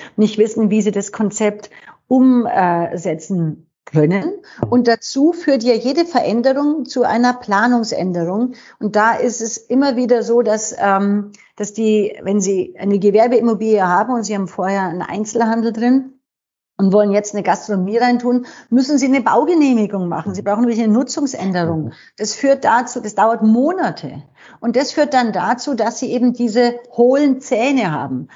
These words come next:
Und man darf nicht vergessen, dass eine Leerstandsimmobilie in einer Lage in der Fußgängerzone wie ein wurmstichiger Apfel nach außen strahlt. Ähm, und man merkt jetzt aber schon durch kontinuierliche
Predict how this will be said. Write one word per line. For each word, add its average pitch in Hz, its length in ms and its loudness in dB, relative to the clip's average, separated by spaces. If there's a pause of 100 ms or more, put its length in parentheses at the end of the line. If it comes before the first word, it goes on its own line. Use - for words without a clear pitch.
(160)
Und 233 100 0
man 240 120 4
darf 226 240 2
nicht 269 300 -2
vergessen, 240 540 -2
dass 214 240 -2 (300)
eine 285 280 4
Leerstandsimmobilie 247 960 2
in 233 100 -2
einer 180 420 -2
Lage 185 440 2
in - 100 0
der 180 120 -2
Fußgängerzone 233 920 0
wie 254 180 2
ein 220 380 0 (140)
wurmstichiger 254 1080 0
Apfel 208 540 -2 (160)
nach 214 300 0
außen 233 320 2
strahlt. 139 640 -6 (360)
Ähm, 214 520 0
und - 320 -6 (120)
man 240 220 2
merkt 247 300 0
jetzt 269 260 -4
aber 240 300 2
schon 254 560 2
durch 226 400 -2
kontinuierliche 233 1080 2